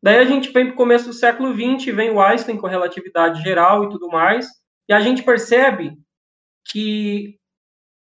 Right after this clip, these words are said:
a, a gravitação do Newton é um caso particular da relatividade geral, é basicamente isso, certo?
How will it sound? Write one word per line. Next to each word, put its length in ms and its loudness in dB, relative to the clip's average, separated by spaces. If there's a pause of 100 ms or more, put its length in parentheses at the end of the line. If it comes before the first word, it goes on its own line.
(120)
a, 220 -4
a 40 2
gravitação 600 0
do 140 -4
Newton 480 -6
é 80 -4
um 140 -2
caso 300 2
particular 580 0
da 80 -2
relatividade 500 -4
geral, 300 0
é 20 -12
basicamente 580 -4
isso, 220 -10
certo? 340 -6